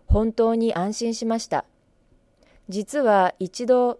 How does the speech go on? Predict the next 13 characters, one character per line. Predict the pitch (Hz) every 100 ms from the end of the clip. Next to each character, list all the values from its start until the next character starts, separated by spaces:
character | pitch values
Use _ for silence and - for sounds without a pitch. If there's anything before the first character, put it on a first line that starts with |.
| 185
長 | 220 247 247
野 | 202
の | 180 160
お |
ば | 165 240
あ | 277
様 | 247 202
の | 180 165
と | 170
こ | 180
ろ | 185
ま | 185 165
で | 160 156